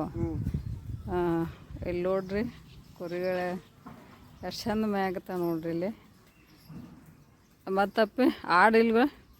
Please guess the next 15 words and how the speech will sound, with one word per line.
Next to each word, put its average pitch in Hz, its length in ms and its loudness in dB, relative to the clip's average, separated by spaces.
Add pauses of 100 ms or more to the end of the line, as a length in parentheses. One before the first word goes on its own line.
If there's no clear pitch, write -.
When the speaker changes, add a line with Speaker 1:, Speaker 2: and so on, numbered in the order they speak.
(140)
Speaker 1:
ಆಡ್ 202 160 -6
ಒಂದ್ 226 120 -6
ಇಪ್ಪತ್ತು 185 260 -12
ಅದಾವ. 170 160 -12 (520)
Speaker 2:
ಆಡ್ 165 240 4
ಇಪ್ಪತ್ತು 165 380 -2
ಅದಾವ. 156 260 0
Speaker 1:
ಹ್ಮ್. 165 220 -6 (600)
Speaker 2:
ಮತ್ತ್ 190 200 -4
ನೀವು 214 160 6
ಆಡಿನ 196 440 8
ಹಾಲ 220 240 6 (240)
ಕುರಿ 214 240 2
ಹಾಲು 208 320 6
ಉಪಯೋಗಿಸ್ತಿರ್ಬೇಕಲ್ಲ? 196 760 -2